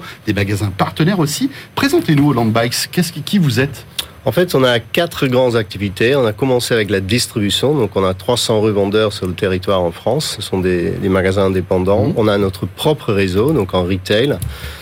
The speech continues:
Speaker 2: avec une quarantaine de, de magasins. Et puis,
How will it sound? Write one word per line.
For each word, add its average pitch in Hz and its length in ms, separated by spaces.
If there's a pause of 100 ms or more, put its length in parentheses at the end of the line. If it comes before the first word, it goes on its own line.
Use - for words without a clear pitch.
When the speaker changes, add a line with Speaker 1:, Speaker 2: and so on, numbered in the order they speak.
(200)
Speaker 2:
avec 92 140
une 95 100
quarantaine 101 560
de, 92 220
de 87 100
magasins. 98 720
Et - 20
puis, 95 220